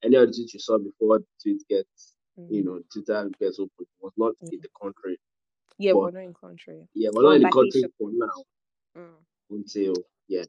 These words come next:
Speaker 2: On vacation.
Speaker 1: Mm-hmm.
Speaker 2: On tour. You know, look, this is why we're cruise airlines. We're on tour. We don't do cheap things.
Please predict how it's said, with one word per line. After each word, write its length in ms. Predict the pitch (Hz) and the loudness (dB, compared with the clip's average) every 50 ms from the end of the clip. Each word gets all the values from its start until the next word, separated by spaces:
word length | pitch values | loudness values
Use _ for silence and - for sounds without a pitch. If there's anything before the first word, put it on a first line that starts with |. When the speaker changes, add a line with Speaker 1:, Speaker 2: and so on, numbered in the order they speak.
| _ - | _ -18
Speaker 2:
On 100 | 175 175 | -14 -14
vacation. 540 | 180 170 _ - 190 180 175 175 165 165 165 _ _ _ _ _ _ - - _ _ _ - | -14 -14 _ -16 -20 -18 -18 -20 -20 -20 _ _ _ _ _ _ _ -20 -20 _ _ _ -20
Speaker 1:
Mm-hmm. 140 | - - 202 | -12 -6 -4
Speaker 2:
On 140 | 190 196 202 | -4 -4 -4
tour. 360 | - - 269 220 196 175 170 - - | 0 2 2 2 2 0 -2 -8 -18
You 80 | - 226 | -18 -16
know, 80 | 269 277 - _ _ _ | -16 -16 -16 _ _ _
look, 200 | 208 226 247 202 | -20 -20 -20 -18
this 120 | 202 262 269 | -16 -14 -12
is 60 | 202 | -10
why 100 | 202 202 | -8 -6
we're 120 | 190 180 165 | -6 -6 -8
cruise 320 | - - 190 185 175 - 165 | -10 -12 -14 -14 -14 -14 -14
airlines. 600 | 170 170 165 160 156 147 147 156 156 _ _ _ _ _ _ _ _ _ _ _ _ | -14 -14 -14 -18 -20 -20 _ _ _ _ _ _ _ _ _ _ _ _ _ _ _
We're 100 | - 165 165 | -16 -16 -16
on 160 | 165 170 165 | -16 -18 -18
tour. 260 | - - 185 170 170 131 - _ _ _ _ _ _ _ _ _ - - - _ _ - - _ _ - 160 | -16 -14 -14 -14 -16 -20 -20 _ _ _ _ _ _ _ _ _ -20 -20 -20 _ _ -20 -20 _ _ -20 -18
We 60 | 165 | -16
don't 180 | 170 180 185 | -14 -14 -12
do 120 | 175 175 165 | -14 -14 -16
cheap 240 | - - 175 165 _ | -16 -14 -16 -14 _
things. 540 | - 165 156 170 185 - - - - _ | -14 -16 -16 -18 -20 -20 -20 -20 -20 _